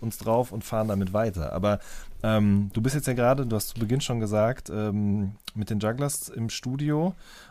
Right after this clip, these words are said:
und, äh, blickst gerade auf einen schönen Sonnenuntergang, würde ich annehmen. Ähm, das, und machst dort aber englischsprachige Musik jetzt wieder, ne?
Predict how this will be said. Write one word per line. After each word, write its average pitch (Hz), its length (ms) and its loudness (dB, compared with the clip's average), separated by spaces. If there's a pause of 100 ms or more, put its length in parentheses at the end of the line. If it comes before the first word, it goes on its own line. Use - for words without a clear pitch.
und, 110 260 -4
äh, 101 140 0
blickst 110 320 -2
gerade 113 260 0
auf - 140 -4
einen 107 120 -2
schönen 113 220 -2
Sonnenuntergang, 101 720 -2
würde 98 160 -4
ich 80 120 -10
annehmen. 104 600 -2
Ähm, 113 480 -2 (420)
das, - 160 -6
und 123 380 -2
machst - 260 2
dort 156 160 4
aber 143 240 4
englischsprachige 95 880 2
Musik 85 500 -2
jetzt 76 220 -8
wieder, 71 240 -8
ne? 123 240 2